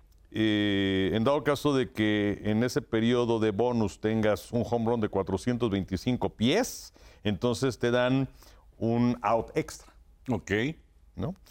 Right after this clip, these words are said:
Speaker 1: Eh, la final, pues bueno, llegan los dos mejores y ahí va a ser una ronda de dos minutos con veintisiete lanzamientos solamente,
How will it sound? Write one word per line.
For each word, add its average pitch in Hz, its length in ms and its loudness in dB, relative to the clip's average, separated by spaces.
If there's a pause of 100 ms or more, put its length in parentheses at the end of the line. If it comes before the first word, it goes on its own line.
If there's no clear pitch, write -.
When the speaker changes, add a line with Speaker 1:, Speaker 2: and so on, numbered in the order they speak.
(380)
Speaker 1:
Eh, 117 760 2
la 135 200 0
final, 233 560 2
pues 117 120 0
bueno, 110 220 0
llegan 101 340 0
los 78 220 -4
dos 92 360 -4
mejores 220 640 0 (280)
y 113 140 2
ahí 143 160 4
va 165 140 2
a 151 40 2
ser 160 320 2
una 143 300 2
ronda 135 380 2
de 104 180 4
dos 208 340 2
minutos 226 720 0 (260)
con 143 240 2
veintisiete 156 840 2
lanzamientos 110 760 0
solamente, 98 640 -2